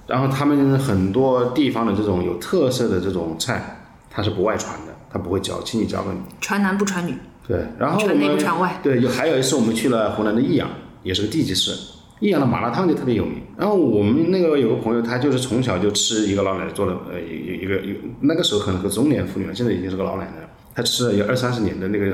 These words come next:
Speaker 1: 老奶奶的麻辣烫。然后我们另外一个朋友，他就想学这个麻辣烫怎么做的，也是为了知道他那个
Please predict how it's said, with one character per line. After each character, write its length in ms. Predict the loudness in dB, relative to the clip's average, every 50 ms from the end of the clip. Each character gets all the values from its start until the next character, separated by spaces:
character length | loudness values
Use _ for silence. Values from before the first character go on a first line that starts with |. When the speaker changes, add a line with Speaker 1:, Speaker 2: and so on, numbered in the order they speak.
| -2 -4
Speaker 1:
老 120 | -4 -6 -6
奶 80 | -6
奶 80 | -6 -8
的 60 | -8
麻 120 | -8 -10 -10
辣 60 | -10
烫。 200 | -10 -10 -10 -10 -14 -18 -20 -20 -20 -12 -6
然 100 | -4 -2
后 80 | 0 2
我 60 | 2
们 80 | 2 4
另 100 | 4 2
外 120 | 2 2
一 20 | 2
个 80 | 0 0
朋 120 | 0 0
友， 160 | 0 -2 -2 -4
他 140 | -4 -2 -2
就 80 | 0
想 160 | 0 -2 -4 -8
学 220 | -10 -10 -10 -10
这 80 | -8 -6
个 180 | -6 -6 -6 -4
麻 100 | -6 -6
辣 60 | -6 -6
烫 120 | -6 -8
怎 80 | -8 -10
么 80 | -12 -8
做 140 | -6 -6 -6
的， 60 | -6 -8 -8 -6
也 80 | -6 -4
是 120 | -2 0
为 120 | 2 2 2
了 60 | 0 -2 -8 -14 -18 -20 -20 -20 -14 -6
知 100 | -2 -2
道 80 | 0 0
他 100 | -2 -4
那 60 | -4
个 140 | -4 -4